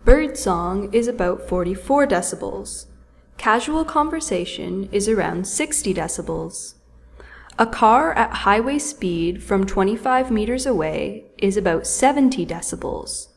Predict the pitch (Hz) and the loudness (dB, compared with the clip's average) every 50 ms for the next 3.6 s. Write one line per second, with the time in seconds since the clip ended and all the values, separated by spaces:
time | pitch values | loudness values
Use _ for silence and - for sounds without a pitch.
0 | _ _ _ _ _ _ _ _ _ _ _ - 226 226 233 226 214 220 262 302 | _ _ _ _ _ _ _ _ _ _ _ 2 4 6 6 6 6 6 6 6
1 | 294 285 - - - 170 160 175 208 - - - 208 202 190 214 254 262 - - | 4 0 -2 -2 0 2 2 2 0 -2 -6 -2 2 4 4 4 2 0 -2 -2
2 | - 170 160 165 175 180 - - - - 247 262 262 262 233 190 180 165 170 - | -2 -2 0 0 -2 -2 -4 -4 -2 0 2 2 2 2 0 0 -2 -2 -4 -4
3 | - 175 - - - - - - - - - - | -6 -6 -6 -6 -8 -8 -8 -8 -8 -10 -10 -12